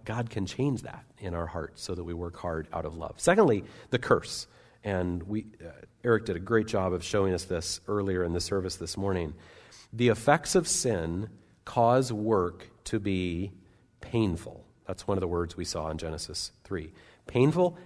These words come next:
and frustrating and inefficient and complicated in ways that it was not before sin entered the world. God told Adam that the ground was cursed and that thorns and thistles were gonna grow,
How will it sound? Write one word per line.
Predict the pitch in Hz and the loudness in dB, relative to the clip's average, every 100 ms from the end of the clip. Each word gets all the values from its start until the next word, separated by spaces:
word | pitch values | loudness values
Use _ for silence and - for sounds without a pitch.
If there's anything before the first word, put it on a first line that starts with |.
| - | -6
and | 98 82 | -4 -4
frustrating | - - - 139 - 156 151 160 156 - | -6 -10 0 0 0 0 2 2 0 -2
and | 101 95 - - | -2 -2 -8 0
inefficient | 170 196 190 170 - 170 - 110 | 6 6 6 2 0 -4 -4 -2
and | 104 90 87 | -2 -2 -6
complicated | - - 185 190 180 185 175 180 175 - - - - | -8 -2 -2 0 -2 0 0 0 -4 -12 -20 -20 0
in | 131 127 | 4 6
ways | 131 147 151 | 8 8 8
that | 135 120 - | 4 2 2
it | 139 | 2
was | 143 127 | 2 4
not | 143 147 104 - - - | 6 6 6 0 -10 -4
before | 113 - 120 113 107 | -4 0 2 4 4
sin | - 123 90 78 78 95 | 2 2 2 -2 -6 -8
entered | 87 85 | -6 -6
the | 80 | -6
world. | 80 82 87 _ _ _ _ _ _ _ _ _ 92 | -8 -10 -14 _ _ _ _ _ _ _ _ _ 0
God | 110 139 | 4 4
told | - 95 | 2 0
Adam | 107 113 | 0 0
that | 92 | 0
the | 87 | -4
ground | 82 92 101 113 | -2 2 4 2
was | 85 76 - - | 0 -4 -8 -14
cursed | - 131 160 160 - - _ _ - | -6 -2 -2 -4 -12 -16 _ _ -8
and | 101 | -4
that | 95 - | -4 -4
thorns | - 113 131 139 113 | -4 0 4 4 2
and | 95 90 | -2 -2
thistles | 151 - 139 | -4 -2 -2
were | 120 107 | -2 -2
gonna | 98 | -2
grow, | 90 95 107 117 127 120 | -2 -4 -4 -2 -4 -8